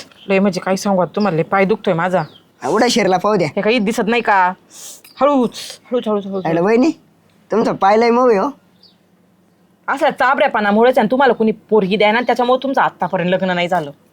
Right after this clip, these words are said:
Speaker 2: अहो, माझ्या हातापेक्षा तुमचा पाय मऊ आहे, ते म्हणतोय मी.
Speaker 1: इथं काटा काढाय सोडून पाय मऊ आहे. अरे वा,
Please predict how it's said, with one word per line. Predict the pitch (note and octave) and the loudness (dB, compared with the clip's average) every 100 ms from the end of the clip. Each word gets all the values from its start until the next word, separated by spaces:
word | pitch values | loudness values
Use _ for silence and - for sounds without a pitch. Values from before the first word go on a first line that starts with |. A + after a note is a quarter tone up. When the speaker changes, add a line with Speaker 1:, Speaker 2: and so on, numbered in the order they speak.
| - | -6
Speaker 2:
अहो, | C3 D#3 D3+ | -2 0 2
माझ्या | D#3+ F3+ | 2 2
हातापेक्षा | - E3+ D3+ F3 F#3 | 0 -4 -2 -2 -2
तुमचा | D#3 F3 D#3+ | -2 -2 -2
पाय | C#3 E3 E3+ | 0 2 2
मऊ | E3+ D#3 | 0 -2
आहे, | A#2+ B2+ | -6 -6
ते | - | -2
म्हणतोय | E3+ D3+ A#2 A2+ | -2 -2 -6 -8
मी. | A2+ A#2 B2 - - | -8 -10 -14 -20 -10
Speaker 1:
इथं | D4+ E4 | -2 -2
काटा | - C4 C4+ | 0 0 0
काढाय | C#4+ D4+ D#4 | 2 2 2
सोडून | C#4 C4+ B3 D4+ F4 _ _ _ | 2 0 0 0 -2 _ _ _
पाय | - F4+ F#4+ | 0 2 4
मऊ | F#4 D4 | 4 4
आहे. | F#3+ - _ G3+ | 0 -4 _ -2
अरे | C4+ | 2
वा, | E4 | 2